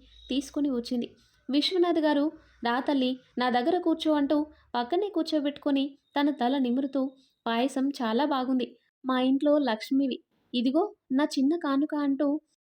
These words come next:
జ్యువెలరీ బాక్స్ చేతిలో పెట్టాడు. "మామయ్య ఇది" అంటూ చూసి, "మీలాంటి మంచి కుటుంబం నాకు దొరికింది,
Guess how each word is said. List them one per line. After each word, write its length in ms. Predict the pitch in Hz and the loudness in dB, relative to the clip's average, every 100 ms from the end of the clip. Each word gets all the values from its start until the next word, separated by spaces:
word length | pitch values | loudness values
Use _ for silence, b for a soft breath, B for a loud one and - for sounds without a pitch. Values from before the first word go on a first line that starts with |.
| _ 269 | _ -2
జ్యువెలరీ 420 | 302 349 381 359 | 2 4 4 2
బాక్స్ 380 | 302 294 - 277 | 2 -2 -2 -4
చేతిలో 280 | 254 277 | -2 -2
పెట్టాడు. 440 | 294 269 269 247 254 - - | 0 0 0 -2 -4 -10 -4
"మామయ్య 440 | 233 254 302 294 277 | -2 0 2 2 0
ఇది" 340 | 247 240 294 | 0 0 0
అంటూ 220 | 277 262 269 | 0 0 -2
చూసి, 520 | 262 254 269 262 b b b | -4 -4 -2 -2 b b b
"మీలాంటి 420 | 254 254 311 370 370 | 0 2 2 2 2
మంచి 320 | 285 277 339 | 2 2 -2
కుటుంబం 440 | 330 302 269 277 | -2 0 0 2
నాకు 140 | 269 233 | 0 0
దొరికింది, 520 | 226 233 247 240 | -2 0 -2 -4